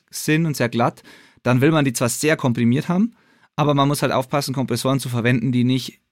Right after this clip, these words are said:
sehr übel zerren. Also man muss dann, das, eben mit zum Beispiel einem Distressor geht das ganz gut, wenn man das kontrolliert macht, oder mit sowas ganz Cleanem wie dem Fabfilter-Kompressor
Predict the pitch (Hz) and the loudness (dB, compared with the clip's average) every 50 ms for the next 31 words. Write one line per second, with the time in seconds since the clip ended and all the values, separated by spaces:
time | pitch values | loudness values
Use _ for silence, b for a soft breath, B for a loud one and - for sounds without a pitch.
0 | _ _ - - - - 139 139 127 - - 135 120 123 117 120 - - 135 127 | _ _ -12 -8 -4 0 0 0 0 0 -2 -2 0 0 -2 -2 -2 0 2 4
1 | 117 113 107 101 87 113 107 113 113 120 120 127 127 - 120 120 120 110 - 147 | 4 4 2 0 0 -2 -2 0 0 0 0 0 0 -2 0 0 0 0 0 -4
2 | 123 - - _ - 139 123 - 147 160 156 135 127 120 - 135 131 127 - - | -12 -14 -14 _ -10 -8 -6 -2 0 0 2 2 0 -2 -2 -4 -4 -4 -4 -2
3 | 131 123 117 117 117 - - 135 143 - - 160 143 139 127 - 117 - - 120 | -2 -2 0 -2 -4 -4 -2 -4 -4 -2 -2 -2 -2 -2 -4 -6 -6 -4 -4 -4
4 | 117 - - 139 147 190 190 - 127 127 135 135 139 135 - - - - 139 139 | -4 -4 -4 -2 -2 -2 -2 -2 -2 -2 -2 -2 -4 -4 -6 -8 -6 -6 -4 -4
5 | 151 - - - 147 - - - 143 151 151 139 131 120 117 117 117 113 - 123 | -4 -2 -2 -4 -4 -6 -6 -2 0 2 2 2 2 0 -2 -4 -6 -4 -2 -2
6 | 131 135 - - - 139 139 135 131 127 120 117 120 113 - 127 127 123 - 143 | -2 -2 -4 -6 -4 -2 0 2 2 2 2 2 0 0 0 -2 -4 -2 -2 -4
7 | 135 - 139 131 120 135 131 120 131 131 123 - 135 135 135 | -2 -2 -4 -4 -2 -4 -4 -2 -2 -4 -4 -2 -2 -2 -2